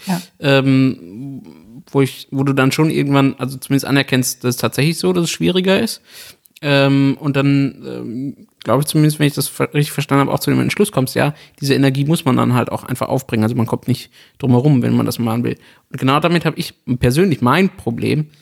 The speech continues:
Speaker 2: weil ich glaube, ich will diese Energie gar nicht aufbringen. Also ich bin quasi zu faul dazu,
Speaker 1: Mhm.
Speaker 2: äh, um das jetzt, äh, mal etwas flapsiger zu sagen. Und so in meiner inneren Balance, also in,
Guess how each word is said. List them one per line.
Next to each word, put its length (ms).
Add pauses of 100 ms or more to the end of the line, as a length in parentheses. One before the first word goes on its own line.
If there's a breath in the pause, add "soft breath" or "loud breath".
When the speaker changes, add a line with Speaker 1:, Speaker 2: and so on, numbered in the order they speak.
(240 soft breath)
Speaker 2:
weil 100
ich 120
glaube, 520
ich 220
will 100
diese 220
Energie 260
gar 140
nicht 100
aufbringen. 260
Also 140
ich 140
bin 160
quasi 360
zu 160
faul 300
dazu, 400 (160)
Speaker 1:
Mhm. 300
Speaker 2:
äh, 80
um 120
das 180
jetzt, 280
äh, 440
mal 680
etwas 280
flapsiger 440
zu 120
sagen. 340 (480 loud breath)
Und 380 (180)
so 140
in 100
meiner 480
inneren 500
Balance, 480
also 160
in, 160